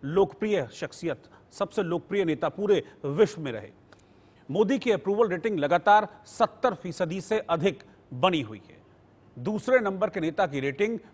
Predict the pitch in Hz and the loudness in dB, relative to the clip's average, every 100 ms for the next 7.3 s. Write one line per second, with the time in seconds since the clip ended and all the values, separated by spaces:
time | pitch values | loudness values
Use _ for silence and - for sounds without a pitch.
0 | 139 165 190 202 208 151 165 - 139 170 | -6 -4 -2 -4 -4 -4 -6 -8 -10 -8
1 | 170 - 143 131 127 143 151 147 226 180 | -10 -12 -6 -6 -4 -6 -6 0 0 0
2 | 160 175 156 156 196 - 175 131 120 147 | -4 -2 -4 -4 -4 -2 -4 -4 -4 -6
3 | 190 202 202 - 151 147 185 143 135 151 | -2 0 -2 -2 -2 0 -2 -4 -8 -6
4 | 196 208 147 131 196 190 123 151 185 196 | -8 -6 -4 -2 -2 -2 -4 -8 -6 -8
5 | - 135 135 165 - - - 135 233 - | -6 -6 -4 -6 -8 -20 -14 -2 -2 -2
6 | - 180 185 165 156 127 120 123 185 170 | -4 -2 -2 -2 -2 -4 -4 -6 -4 -6
7 | 175 190 | -4 -4